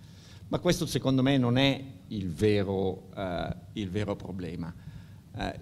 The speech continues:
il secondo motivo è che io ho avuto il compagno di classe con la gamba atrofica da polio.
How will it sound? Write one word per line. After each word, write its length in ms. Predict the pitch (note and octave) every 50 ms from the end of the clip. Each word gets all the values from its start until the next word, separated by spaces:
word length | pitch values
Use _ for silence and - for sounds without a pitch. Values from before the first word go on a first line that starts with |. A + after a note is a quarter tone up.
| - -
il 140 | B2+ C3 B2
secondo 460 | - - C#3+ B2 - D3 D#3 D#3 D3+
motivo 720 | D3 C#3+ C3+ C#3 - E3 F#3+ F#3 F#3+ F#3 F3+ D3+ - F2
è 180 | - B2 B2 A#2
che 140 | - - C3+
io 240 | B2 B2 C3 C#3 C3
ho 80 | B2+
avuto 240 | A#2 B2 B2+ B2 -
il 80 | A#2 G#2
compagno 540 | - A#2+ A2 G2+ - B2 A#2+ A#2+ A#2+ A#2
di 120 | A2+ A2+ -
classe 460 | - A#2+ A#2 A2 A2+ - - - G#2
con 460 | G2 G#2+ G#2 G2 G2+ G2 F#2+ F2+ G2 G2 - -
la 140 | G2+ A#2
gamba 300 | A2 A2 A2 A2 A2 G#2
atrofica 760 | G#2 G2+ G2+ G2+ G#2+ A2 - - - G2 - - G2+ F2+ F2+ F2+ - -
da 240 | - - - - G#2+
polio. 760 | G2+ - A2+ A2+ A#2+ B2+ C3+ C#3 D3 D3+ D#3 - - - -